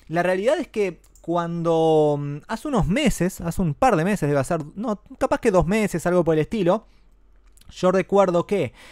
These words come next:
eh, un día jugó Warriors contra Phoenix Suns Y Nurkic salió a decir que, bueno, que era cuestión de Dra-, de tiempo para que Draymond haga alguna vez, eh, alguna otra de las suyas.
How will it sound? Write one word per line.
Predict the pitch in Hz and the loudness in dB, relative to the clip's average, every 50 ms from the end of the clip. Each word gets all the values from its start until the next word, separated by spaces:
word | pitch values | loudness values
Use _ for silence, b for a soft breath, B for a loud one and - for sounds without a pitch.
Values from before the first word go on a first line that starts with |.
| B B B - - | B B B -12 -6
eh, | 160 156 156 151 147 147 143 143 143 139 135 135 143 - - - | -4 -2 0 0 0 0 -2 -2 -4 -4 -4 -6 -6 -10 -10 -6
un | 180 175 | -4 0
día | 180 196 196 | 4 4 4
jugó | - - 175 180 190 190 | 4 4 4 6 6 6
Warriors | 170 175 185 180 175 170 175 175 160 | 8 6 6 6 6 4 2 0 0
contra | - 165 156 143 147 143 | 0 -2 -2 0 0 0
Phoenix | - 175 175 160 - | 0 0 -2 -2 0
Suns | - 170 160 170 180 - - b b b b b b b b b b b b b b b b _ _ - - | 0 0 2 0 -2 -6 -10 b b b b b b b b b b b b b b b b _ _ -12 -6
Y | 220 220 | -4 -2
Nurkic | 233 247 247 240 269 240 - | 0 0 -2 -2 -4 -8 -6
salió | - - 202 185 190 202 220 226 226 220 | -4 0 0 0 2 2 4 4 4 6
a | 208 196 | 4 4
decir | 202 196 - - 214 214 208 196 - | 2 -2 -4 -4 -4 -2 -2 -2 0
que, | - 196 190 | 0 0 2
bueno, | 185 185 160 143 131 | 2 2 0 0 -2
que | - - 165 | -2 0 0
era | 165 170 165 | 2 2 2
cuestión | 151 160 - - 170 | 0 -2 -2 -2 0
de | 170 160 | 0 0
Dra-, | 143 135 160 160 - | 0 0 -4 -4 -4
de | 160 151 156 | -2 -2 -2
tiempo | 151 165 165 156 165 165 | -2 -2 -2 -2 -2 0
para | 165 151 143 | 0 0 -2
que | 135 - 143 139 | 0 -2 -4 -2
Draymond | 135 143 143 143 139 135 135 131 131 - | -2 -2 -2 -2 -4 -2 -4 -4 -6 -4
haga | - 156 160 156 151 143 135 131 131 | -4 -4 -2 -2 -2 -2 0 -2 -4
alguna | 127 139 139 143 147 156 185 196 190 180 170 160 156 | -4 -6 -6 -4 0 2 4 4 4 4 4 4 4
vez, | 160 160 160 156 - - - - - _ _ | 4 4 2 0 -2 -6 -16 -20 -20 _ _
eh, | - 143 135 131 131 131 - | -10 -8 -6 -6 -6 -8 -8
alguna | - 151 156 156 156 170 175 170 156 151 | -6 -4 -2 0 2 2 2 2 2 0
otra | 156 147 - 143 139 | -2 -2 -2 -2 -2
de | 135 | -2
las | 135 131 - | -4 -4 -2
suyas. | - 269 240 147 - 107 - | -2 -2 -2 -2 -4 -8 -12